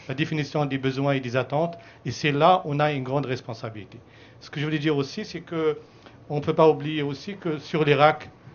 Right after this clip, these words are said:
par exemple, les choses ont été différemment, euh, perçues. Hein, on était perçu comme étant un acteur, euh, c'est vrai, d'identité musulmane, mais occidentale.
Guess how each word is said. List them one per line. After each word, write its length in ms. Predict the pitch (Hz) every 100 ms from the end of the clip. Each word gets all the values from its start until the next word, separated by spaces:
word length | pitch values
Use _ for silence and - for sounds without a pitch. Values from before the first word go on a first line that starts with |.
| -
par 100 | 131
exemple, 440 | 131 120 190 240 - - - 101
les 80 | 135
choses 300 | 143 202 175
ont 100 | 156
été 280 | 147 147 185
différemment, 840 | 147 156 175 151 151 160 180 165
euh, 80 | 139
perçues. 420 | 139 180 - 156 151 - - - -
Hein, 240 | 131 175 214
on 120 | 139
était 200 | 135 139
perçu 340 | 147 147 - 175
comme 180 | 165 156
étant 240 | 151 151
un 140 | 143
acteur, 500 | 143 139 165 147 139
euh, 80 | 123 113 - -
c'est 200 | - 143
vrai, 220 | 135 143 147
d'identité 440 | 139 135 131 139
musulmane, 540 | 135 - 139 165 190 151
mais 280 | 139 196 196
occidentale. 640 | 190 - 170 170 160 127